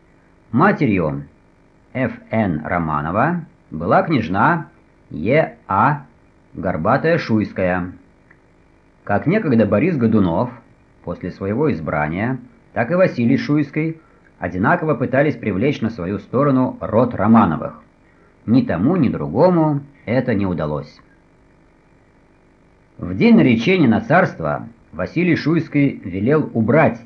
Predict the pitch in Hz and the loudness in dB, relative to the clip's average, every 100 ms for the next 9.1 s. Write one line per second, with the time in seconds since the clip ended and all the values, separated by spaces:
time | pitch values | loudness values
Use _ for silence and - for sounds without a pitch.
0 | - 123 110 80 80 80 73 127 196 156 | -6 0 0 0 -4 -8 -4 -2 0 0
1 | 143 - - 110 117 113 - 85 76 71 | 0 -2 0 0 0 -4 -4 -6 -8 -12
2 | 58 55 - - _ _ _ _ _ _ | -14 -16 -18 -20 _ _ _ _ _ _
3 | _ _ _ _ _ - 190 226 - - | _ _ _ _ _ -2 0 0 -4 -10
4 | 123 - 160 147 165 151 147 123 - - | -8 -2 0 0 0 2 0 -2 -12 -12
5 | 98 113 120 156 107 - 131 180 156 139 | -4 -2 2 2 0 0 0 0 0 -2
6 | 139 123 - _ 180 147 143 160 120 92 | -2 -4 -16 _ 0 2 2 2 2 0
7 | 92 - 170 190 165 151 127 - _ 98 | -6 -4 0 2 2 2 -4 -16 _ -4
8 | 110 95 82 - 117 127 104 76 67 65 | -2 0 -4 -6 0 2 2 0 -4 -10